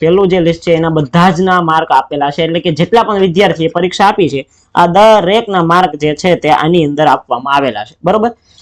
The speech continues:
પછી વિદ્યાર્થી મિત્રો એક બીજું લિસ્ટ આવેલું છે. આ બીજું લિસ્ટ આવેલું છે એ જગ્યાના ત્રણ ગણા ઉમેદવારોનું લિસ્ટ આવેલું છે, બરોબર. જગ્યાના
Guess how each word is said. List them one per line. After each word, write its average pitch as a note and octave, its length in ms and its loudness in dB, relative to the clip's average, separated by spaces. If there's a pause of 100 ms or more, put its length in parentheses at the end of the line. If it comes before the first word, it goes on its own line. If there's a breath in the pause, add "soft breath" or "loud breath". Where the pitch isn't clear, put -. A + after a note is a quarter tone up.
(220 soft breath)
પછી G3 240 0
વિદ્યાર્થી A#3 400 2
મિત્રો A3+ 240 -2
એક A3 120 0
બીજું A#3 320 2
લિસ્ટ G3 260 2
આવેલું D#3 340 0
છે. G#3 100 -10
આ G3 100 2
બીજું F#3 360 2
લિસ્ટ A3+ 220 2
આવેલું G#3 360 2
છે F#3 360 -4
એ G3 240 0
જગ્યાના G3+ 560 -2
ત્રણ A#3 420 0
ગણા G#3+ 200 2
ઉમેદવારોનું E3 680 2
લિસ્ટ D3+ 260 -4
આવેલું B2 280 -6
છે, - 160 -20
બરોબર. F#3 260 -4
જગ્યાના D#3+ 540 -4